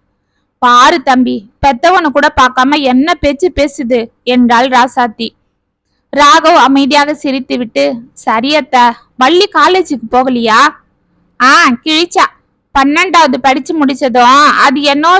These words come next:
பி எஸ் சியோ, சி எஸ் சியோ சொல்லுவா, அதுதான் எடுப்பேன்னு அடம் பிடிச்சா." பி எஸ் சியா என்று சிரித்து கொண்டே கேட்டான் ராகவ். "ஆ, அதுதான்ப்பா. அதுல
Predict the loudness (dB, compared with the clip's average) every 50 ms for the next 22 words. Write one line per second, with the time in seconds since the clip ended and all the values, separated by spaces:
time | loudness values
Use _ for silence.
0 | 0 -2 -2 0 0 0 -2 -4 -6 -6 -2 0 0 0 0 -2 -2 0 0 2
1 | 0 0 -4 -6 -6 -4 -2 0 -2 -2 -2 -2 -2 -2 0 0 2 2 2 2
2 | 2 0 -2 _ _ _ _ _ _ _ _ _ _ _ -2 0 0 0 0 2
3 | 2 2 4 2 2 0 -4 -8 _ _ -8 -4 -4 -4 -2 -2 -2 -2 0 2
4 | 2 2 2 2 0 0 -2 -4 -6 -6 -6 -4 -2 0 0 0 -2 _ _ _
5 | _ _ _ _ -20 _ _ _ _ _ _ _ -4 -2 0 0 0 0 -2 -2
6 | -4 -4 -2 0 2 2 2 4 4 2 2 2 2 2 0 0 -2 -4 -8 -10
7 | -10 -8 -6 -6 -6 -4 -6 -6 -4 -2 -2 0 0 0 -2 -2 -4 -6 -4 -2
8 | 0 0 0 0 0 0 0 0 0 0 0 -2 -2 -2 -6 _ _ _ _ _
9 | _ _ _ 0 2 2 4 4 4 4 2 0 -2 -4 -10 _ -4 -2 -2 -2
10 | -2 -2 0 2 2 2 2 2 2 2 2 2 -2 -8 _ _ _ -2 0 0
11 | 0 0 0 0